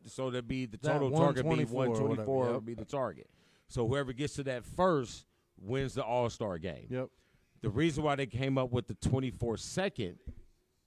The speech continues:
Speaker 1: add-on was Kobe Bryant. That was their All-Star tribute,
Speaker 2: Yep.
Speaker 1: one of their All-Star tributes to, uh, Kobe Bryant's
Speaker 2: I
Speaker 1: career.
Speaker 2: still think it should have been, it would have been really cool to see a whole team in eight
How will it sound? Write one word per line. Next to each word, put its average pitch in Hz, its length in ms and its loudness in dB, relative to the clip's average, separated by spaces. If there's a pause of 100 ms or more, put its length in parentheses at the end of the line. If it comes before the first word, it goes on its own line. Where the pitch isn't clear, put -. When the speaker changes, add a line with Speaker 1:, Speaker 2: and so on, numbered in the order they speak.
(220)
Speaker 1:
add-on 113 720 0 (420)
was 107 220 -2
Kobe 139 360 2
Bryant. 110 480 0
That 117 140 2
was 110 260 2
their 127 300 2
All-Star 131 640 2
tribute, 113 640 -2 (180)
Speaker 2:
Yep. 104 240 -10
Speaker 1:
one 123 160 2
of 139 100 0
their 131 140 0
All-Star 131 460 -2
tributes 120 580 -4
to, 120 380 -4 (280)
uh, 110 160 -4
Kobe 131 280 0
Bryant's 120 360 4
Speaker 2:
I 160 80 2
Speaker 1:
career. 123 240 4
Speaker 2:
still 196 220 8
think 170 300 0
it 151 160 -2
should 147 220 -4
have 127 100 -6
been, 139 200 -4
it 135 40 0
would 131 120 0
have 113 80 -6
been 127 160 -2
really 123 220 -2
cool 123 280 -2
to 113 80 -4
see 127 200 -4
a 117 60 -2
whole 123 220 -2
team 127 320 -2
in 120 220 -2
eight 123 280 -4